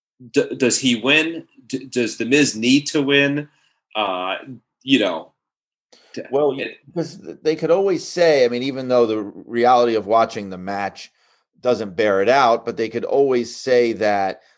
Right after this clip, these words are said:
Speaker 2: you know, um, he couldn't handle it on his own, or he had, uh, you know, too much help from his partner. And how do you think you can do on your own? Like, there's always that angle.
Speaker 1: Yeah,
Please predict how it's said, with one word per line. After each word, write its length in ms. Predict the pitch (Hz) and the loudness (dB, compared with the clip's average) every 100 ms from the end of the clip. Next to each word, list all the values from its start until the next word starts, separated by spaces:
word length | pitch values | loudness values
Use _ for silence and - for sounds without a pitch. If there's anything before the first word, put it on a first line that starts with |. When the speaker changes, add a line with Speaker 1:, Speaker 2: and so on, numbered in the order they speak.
| _ | _
Speaker 2:
you 140 | 117 117 | -6 -2
know, 360 | 107 101 101 101 | 2 2 2 2
um, 640 | 104 98 98 92 92 90 _ | 4 4 2 -2 -12 -18 _
he 200 | 104 123 | -12 -10
couldn't 240 | 123 165 131 | 0 0 0
handle 360 | 139 135 120 | 0 2 4
it 80 | 120 | 4
on 140 | 107 107 | 2 -2
his 160 | 98 | -2
own, 380 | 113 104 95 92 | -2 0 -4 -6
or 100 | 92 | -10
he 160 | 104 104 | -8 -4
had, 340 | 107 107 92 _ _ _ - | 2 2 0 _ _ _ -8
uh, 60 | |
you 180 | 101 117 | -4 -2
know, 220 | 110 107 | -2 -2
too 220 | 104 - | -4 -4
much 180 | 131 120 | -2 0
help 240 | 131 123 - | 2 2 0
from 140 | 113 | -6
his 100 | 101 | -6
partner. 640 | - 127 120 110 104 98 | 2 4 4 0 -4 -2
And 200 | 98 95 92 | -4 -6 -2
how 120 | 127 | -2
do 80 | 131 | -2
you 60 | |
think 220 | 120 123 | -6 -8
you 80 | 113 | -10
can 180 | 107 101 | -10 -6
do 340 | 113 117 113 | -2 -2 -2
on 140 | 101 104 | -4 -2
your 180 | 95 107 | 0 0
own? 220 | 107 101 | 0 0
Like, 180 | 101 - - _ _ - | -4 -4 -20 _ _ -8
there's 140 | 151 | 2
always 240 | 180 143 104 | 4 4 4
that 220 | 131 120 | 4 4
angle. 460 | 92 87 92 95 _ _ _ _ _ _ - | 0 -4 -4 -4 _ _ _ _ _ _ -2
Speaker 1:
Yeah, 280 | 123 90 | 0 0